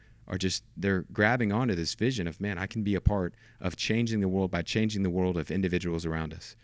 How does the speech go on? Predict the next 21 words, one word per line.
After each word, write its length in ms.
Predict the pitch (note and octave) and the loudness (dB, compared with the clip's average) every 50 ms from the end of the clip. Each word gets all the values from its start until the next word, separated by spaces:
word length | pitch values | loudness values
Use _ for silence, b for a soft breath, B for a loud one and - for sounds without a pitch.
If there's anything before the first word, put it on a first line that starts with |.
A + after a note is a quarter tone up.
| b b b b - | b b b b 0
We 80 | G2+ | 2
wanna 120 | G#2+ G#2+ F#2+ | 2 4 4
see 180 | - G2 - | 2 0 2
every 220 | - G#2+ G#2 A2 G#2+ | 2 2 2 4 4
young 140 | A2 G#2 | 4 4
adult 180 | G2+ G2 G2 F2+ | 4 2 2 0
in 60 | F2 | 2
Dallas, 340 | F2 F#2 F#2+ G2+ G2 - - | 0 2 2 2 0 -2 -2
every 200 | - G2+ G2+ G2+ | -4 -2 0 2
young 120 | G2+ G2 G2 | 2 2 2
adult 260 | G2 F#2+ F#2 - - | 2 0 0 0 -2
in 100 | F#2 F#2+ | -2 -2
our 80 | F2 E2+ | -2 0
world 360 | E2+ F2+ G2+ G#2 F#2+ F2 E2 | 0 2 2 2 2 0 0
really 220 | E2+ F2+ F2+ F2 | 0 0 0 0
reach 180 | E2+ F2 E2+ - | 0 -2 -2 -4
for 120 | - F2 | -6 -6
Christ, 280 | - F#2 F2 E2 - - | -4 -4 -4 -4 -4 -6
but 160 | F2+ - - | -6 -6 -6
s-, 80 | F2 - | -6 -6
specifically 1080 | - - - - _ - F#2 F2 - - - D3+ D#3 - G#2+ - F#2+ F2 D#2+ D#2+ | -6 -10 -10 -12 _ -8 -6 -6 -4 0 -2 0 0 0 -2 -2 -2 -2 -2 -4